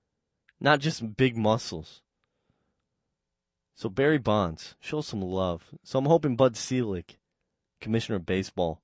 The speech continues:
shows up to see Barry break it. And then I hope he does break it, <clears throat> excuse me, break it at home, where he'll get some love from his local fans there in the Bay Area. But here's some love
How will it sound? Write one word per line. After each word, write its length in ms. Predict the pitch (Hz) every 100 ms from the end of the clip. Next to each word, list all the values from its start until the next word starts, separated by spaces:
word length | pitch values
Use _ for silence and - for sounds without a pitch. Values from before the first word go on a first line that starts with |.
| _
shows 420 | - - 110 98
up 200 | 98 90
to 120 | -
see 300 | 95 - 107
Barry 380 | 92 107 104 98
break 380 | 87 104 104 -
it. 160 | 92 - - - -
And 120 | 196
then 100 | 208
I 120 | 196
hope 200 | 170 139
he 60 | 127
does 220 | 123 110
break 280 | 120 113 117
it, 160 | 107 -
<clears throat> 120 | _ - 196 131
excuse 420 | - - 160 113
me, 100 | 113
break 300 | 101 147 131
it 60 |
at 100 | 107
home, 300 | 110 147 98 - _ _ _ _ _ _ _ _ - -
where 180 | 120 127
he'll 120 | 123
get 180 | 117 175
some 180 | - 117
love 400 | 98 90 87 _ _ _ _ _ _ _ _
from 160 | - 110
his 120 | 92
local 240 | 104 95
fans 360 | 92 107 92 87
there 160 | 95 90
in 80 |
the 60 | 90
Bay 180 | 90 92
Area. 200 | 87 85 _ _ _ _ _ _ _ _ _ _ _
But 280 | 131 117 - _ _ _ _ _ _ _ _ _ _ _
here's 220 | _ 160 -
some 160 | 147
love 560 | 113 101 95 92 -